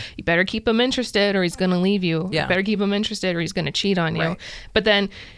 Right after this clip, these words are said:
Speaker 1: he's not gonna buy the cow if he gets the milk for free.
Speaker 2: Oh,
Speaker 1: Like, all that,
Speaker 2: gosh, right?
Speaker 1: like, all that crap. So it's, you kinda, you're stuck.
Speaker 2: It's a gray, it's such a gray,
Speaker 1: It's, yeah.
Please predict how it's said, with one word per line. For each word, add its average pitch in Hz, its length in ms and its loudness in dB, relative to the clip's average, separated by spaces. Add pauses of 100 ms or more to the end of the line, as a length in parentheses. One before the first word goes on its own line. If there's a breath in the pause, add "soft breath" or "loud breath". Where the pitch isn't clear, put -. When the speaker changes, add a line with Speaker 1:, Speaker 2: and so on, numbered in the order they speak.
(500 loud breath)
Speaker 1:
he's 196 180 -2
not 196 200 2
gonna 196 200 2
buy 185 200 2
the 175 80 0
cow 202 400 2
if 185 100 -2
he 214 80 0
gets 196 220 0
the 196 80 0
milk 190 240 2
for 185 200 2
free. 208 320 6
Speaker 2:
Oh, 156 200 2
Speaker 1:
Like, 233 320 2
all 247 240 8
that, 214 260 4
Speaker 2:
gosh, - 120 -12
right? 151 360 2
Speaker 1:
like, 240 140 0
all 240 140 4
that 220 200 4
crap. 269 340 2
So 226 200 2
it's, - 340 -4 (180)
you 226 140 -4
kinda, 208 500 0 (140)
you're 208 100 -4
stuck. - 600 -2 (200)
Speaker 2:
It's 233 180 2
a 262 60 2
gray, 226 540 2
it's - 260 -4
such 269 280 -4
a 262 60 -2
gray, 185 480 2
Speaker 1:
It's, 202 40 4
yeah. 185 280 2